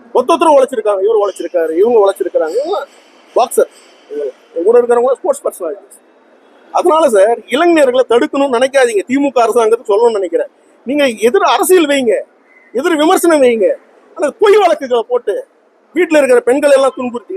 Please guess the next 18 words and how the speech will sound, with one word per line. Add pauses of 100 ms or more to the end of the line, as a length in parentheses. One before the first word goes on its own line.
என்ன
இது? (1040)
எங்க (120)
மதருக்கு
இன்னைக்கு
வந்து
பயாப்சி
கொடுத்துருக்காங்க,
இன்னைக்கு
ரிசல்ட்
வருது. (2250)
மனிதாபிமானம்
இல்லையா? (1300)
சொல்லுங்க, (580)
பிரசன்ட்
மீடியா
நீங்க
சொல்லுங்க.